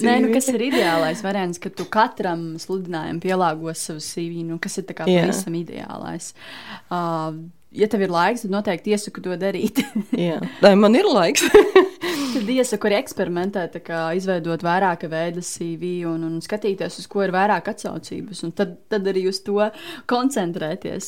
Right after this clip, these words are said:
Speaker 1: nepalikt pie viena C V, izveido, nezinu, piecus variantus un tad sūti, un tad skatos, skaties, uz kuru C V tad noreaģē. Un tad,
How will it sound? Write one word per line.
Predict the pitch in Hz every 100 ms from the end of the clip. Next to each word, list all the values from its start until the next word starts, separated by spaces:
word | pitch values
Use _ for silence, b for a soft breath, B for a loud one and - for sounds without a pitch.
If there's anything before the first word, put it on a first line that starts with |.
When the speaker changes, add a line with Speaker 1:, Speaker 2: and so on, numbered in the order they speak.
| -
Speaker 1:
nepalikt | 190 202 185 170 -
pie | 160
viena | 185 180 170
C | - 160
V, | 165
izveido, | 185 185 175 160 160
nezinu, | 180 165 160 160 165 170 -
piecus | 277 277 - 180
variantus | 185 180 160 180 - 180
un |
tad | 180 185
sūti, | - 220 196 170
un | 165
tad | 160
skatos, | 202 208 170 165
skaties, | - 220 208 175 B B B
uz | -
kuru | - 226 208
C | 196 170
V | 196
tad | 190 180
noreaģē. | 190 175 156 151 - -
Un | -
tad, | -